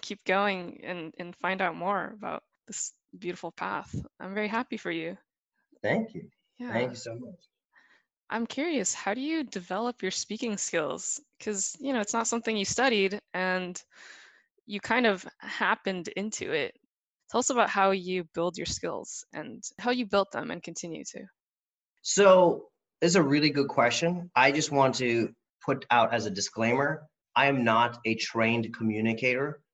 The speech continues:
Speaker 2: I don't have a master's degree or a bachelor's degree in communication. I do not work in any speaking agency. I've never been to Toastmasters in my life. So my advice, my thoughts may not be reflective of your journey,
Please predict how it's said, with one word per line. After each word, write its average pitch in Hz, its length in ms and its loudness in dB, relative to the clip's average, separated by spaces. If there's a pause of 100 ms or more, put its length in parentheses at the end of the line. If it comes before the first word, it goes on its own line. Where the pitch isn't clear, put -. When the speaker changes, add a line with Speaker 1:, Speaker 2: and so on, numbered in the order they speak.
(100)
Speaker 2:
I 107 80 0
don't 120 220 2
have 113 180 0
a 104 100 0
master's 101 680 0
degree 101 520 -2
or 95 180 0
a 85 60 -6
bachelor's 95 360 0
degree 101 240 -2
in 98 80 -2
communication. 98 640 -2
I 92 60 -2
do 92 100 -8
not 98 260 -2
work 113 300 0
in 107 220 -4
any 104 400 0 (180)
speaking 123 400 -2
agency. 113 500 2
I've 101 140 0
never 107 180 -4
been 107 140 -4
to 98 80 -4
Toastmasters 107 720 -2
in 98 60 -4
my 92 120 -2
life. 104 360 4 (320)
So 113 420 4 (300)
my 127 200 8
advice, 117 760 6 (260)
my 110 180 4 (100)
thoughts 113 340 8
may 107 180 4
not 107 200 4
be 107 80 2
reflective 104 480 -2
of 98 60 -12
your 101 160 2
journey, 123 420 2